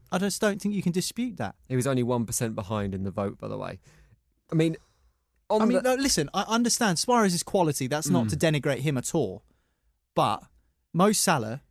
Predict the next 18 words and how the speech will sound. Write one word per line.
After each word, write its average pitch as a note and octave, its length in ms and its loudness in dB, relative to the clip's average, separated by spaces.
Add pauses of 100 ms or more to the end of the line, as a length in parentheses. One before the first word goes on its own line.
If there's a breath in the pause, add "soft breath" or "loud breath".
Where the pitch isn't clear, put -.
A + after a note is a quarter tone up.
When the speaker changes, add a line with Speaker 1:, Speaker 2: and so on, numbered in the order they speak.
(240)
Speaker 1:
has C3+ 100 -4
won C#3+ 140 -2
a - 20 -6
Premier D#3 380 -2
League A#2 260 -4 (120)
and D3+ 100 -2
a C3+ 40 -6
Champions C3 520 -6
League, A2+ 300 -8 (100)
and C#3 180 -2
he's C3 220 -6
got - 240 -6
the C#3 60 -2
numbers D#3+ 320 2
to D3+ 100 -2
back C3 220 -4
it - 80 -8
up. G#2+ 260 -6